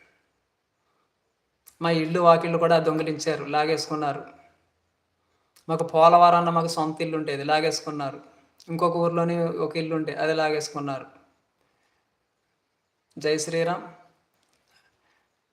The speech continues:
నేను ఒకసారి కరుణాకర్ సుగుణ గారిని కలిసి ఇంటర్వ్యూ ఇవ్వాలనుకుంటున్నాను. అయితే నేను ప్రస్తుతం హైదరాబాద్లో లేను, ఆంధ్రలో ఉన్నాను కనుక నేను మరి లైవ్ ద్వారా ఆయన, ఆయన్ని కలిసి ఇంటర్వ్యూ ఇవ్వాలా, లేకుంటే వీడియో కాల్ ద్వారా ఆయన ఇంటర్వ్యూ ఇవ్వాలా అన్నది నాకు ఇంకా అంత ఐడియా లేదు,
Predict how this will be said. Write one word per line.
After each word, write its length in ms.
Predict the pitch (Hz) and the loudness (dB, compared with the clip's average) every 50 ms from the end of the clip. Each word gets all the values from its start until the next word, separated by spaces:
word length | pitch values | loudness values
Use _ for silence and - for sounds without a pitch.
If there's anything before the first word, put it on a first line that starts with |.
| _ _ _ _ - | _ _ _ _ -8
నేను 180 | 165 165 170 170 | -2 0 0 0
ఒకసారి 420 | 165 - 170 160 160 170 185 180 | 0 2 2 4 6 6 6 4
కరుణాకర్ 680 | 170 - 160 160 165 170 170 170 175 180 175 175 170 170 | 4 4 4 4 4 4 2 2 2 0 0 0 -2 -2
సుగుణ 320 | - 165 151 165 165 165 | -4 -4 -4 -2 -2 0
గారిని 380 | 165 165 165 160 160 165 165 160 | 0 2 2 0 0 -2 -4 -6
కలిసి 380 | - 151 151 156 156 - 180 | -4 -6 -6 -6 -6 -8 -8
ఇంటర్వ్యూ 460 | 185 - 170 160 156 - 170 160 160 | -8 -6 -6 -6 -6 -4 -4 -4 -4
ఇవ్వాలనుకుంటున్నాను. 840 | 147 147 156 156 156 151 147 - 160 147 139 147 151 151 160 - - - - - _ - - - | -2 -2 -2 -2 -2 -4 -6 -6 -8 -8 -8 -6 -6 -6 -6 -8 -10 -14 -20 -20 _ -20 -12 -8
అయితే 200 | 156 165 165 208 | -6 -4 -4 -4
నేను 160 | 208 196 180 165 | -4 -6 -4 -4
ప్రస్తుతం 340 | 170 160 151 - 190 180 | -2 -2 -2 -2 -2 -2
హైదరాబాద్లో 520 | 156 147 151 165 165 170 175 170 170 170 165 | -2 0 0 0 0 2 0 0 -2 -2 -2
లేను, 260 | 165 156 156 160 156 | -2 0 0 0 -2
ఆంధ్రలో 400 | 147 143 147 151 160 160 160 160 | -4 -4 -4 -4 -4 -4 -2 -4
ఉన్నాను 260 | 156 156 156 151 151 | -2 -2 -4 -4 -4
కనుక 260 | 151 147 147 143 190 220 - - - - - - - - _ _ _ _ _ _ - | -6 -6 -6 -4 -4 -4 -4 -4 -8 -20 -20 -20 -20 -20 _ _ _ _ _ _ -12
నేను 200 | 160 147 147 151 | -10 -8 -6 -4
మరి 580 | 151 147 147 151 147 143 139 139 135 143 139 - - - _ _ _ _ _ - _ - | -4 -2 -2 -2 -2 -2 -4 -6 -8 -12 -16 -20 -20 -20 _ _ _ _ _ -20 _ -12
లైవ్ 380 | 151 147 151 156 165 175 180 175 | -6 -2 0 2 2 2 2 2
ద్వారా 280 | 185 175 170 175 170 170 | 4 4 4 6 6 4
ఆయన, 380 | 170 165 165 165 165 165 165 | 2 2 0 -2 -2 -4 -6
ఆయన్ని 240 | 165 160 160 165 160 | -6 -4 -4 -4 -4
కలిసి 420 | 160 170 160 156 151 - - 165 | -2 -2 -2 -2 -4 -6 -6 -6
ఇంటర్వ్యూ 320 | 160 156 156 165 156 156 156 | -6 -6 -6 -4 -4 -2 -2
ఇవ్వాలా, 340 | 151 156 156 151 156 151 147 | -2 -2 -2 -2 -2 -2 -2
లేకుంటే 680 | 147 147 143 143 156 151 151 151 151 151 151 147 147 | -4 -6 -6 -6 -8 -10 -8 -8 -6 -6 -4 -4 -6
వీడియో 380 | 147 143 147 151 151 156 156 151 | -6 -6 -4 -4 -2 -2 -4 -4
కాల్ 240 | 151 151 147 147 143 | -4 -6 -6 -6 -6
ద్వారా 240 | 147 147 147 147 | -6 -6 -6 -6
ఆయన 240 | 147 143 143 143 143 | -6 -8 -8 -12 -12
ఇంటర్వ్యూ 280 | 151 147 143 156 151 147 | -14 -12 -8 -8 -6 -6
ఇవ్వాలా 220 | 147 147 143 143 | -6 -6 -6 -6
అన్నది 220 | 139 139 139 160 160 | -6 -6 -4 -4 -6
నాకు 160 | 151 147 143 | -6 -8 -8
ఇంకా 200 | 143 143 147 147 | -8 -6 -6 -4
అంత 260 | 143 143 139 139 - | -4 -6 -6 -6 -6
ఐడియా 360 | 143 139 143 143 156 165 165 | -4 -4 -4 -2 0 0 0
లేదు, 340 | 160 165 170 170 190 226 | 0 0 0 0 0 -2